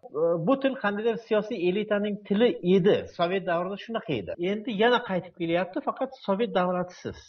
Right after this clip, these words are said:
Bundan bir nima, nima desam, fojia yasam-, yasamaslik kerak. Chunki O'zbekistondagi ijtimoiy,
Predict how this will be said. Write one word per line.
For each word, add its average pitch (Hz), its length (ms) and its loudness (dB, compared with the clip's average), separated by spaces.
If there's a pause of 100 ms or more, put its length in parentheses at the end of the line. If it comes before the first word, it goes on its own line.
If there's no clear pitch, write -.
Bundan 214 640 2
bir 233 100 4 (180)
nima, 185 320 -6
nima 220 280 2
desam, 196 320 -6 (720)
fojia 202 380 4
yasam-, 226 380 0
yasamaslik 226 600 -6
kerak. 101 300 -2 (720)
Chunki 202 460 2 (600)
O'zbekistondagi 196 1040 2 (100)
ijtimoiy, 175 840 2